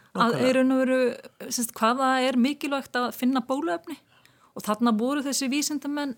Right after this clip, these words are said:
Speaker 2: á Svalbarða að reyna að finna bóluefni við þessari nítján hundruð og átján veiru.
Speaker 1: Já, þannig að þeir ætluðu að, eða ætl-, já, þeir grafa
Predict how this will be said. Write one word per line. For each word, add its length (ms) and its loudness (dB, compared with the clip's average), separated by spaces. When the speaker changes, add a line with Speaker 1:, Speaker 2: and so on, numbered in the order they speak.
Speaker 2:
á 100 0
Svalbarða 640 -2
að 220 -4
reyna 520 -2
að 220 -2
finna 420 2
bóluefni 680 -2
við 160 -2
þessari 520 -2
nítján 320 2
hundruð 160 -2
og 80 -6
átján 220 -6
veiru. 360 -10
Speaker 1:
Já, 120 -4
þannig 120 -2
að 60 -6
þeir 140 4
ætluðu 560 0
að, 220 0
eða 240 0
ætl-, 200 -20
já, 160 0
þeir 300 -6
grafa 720 0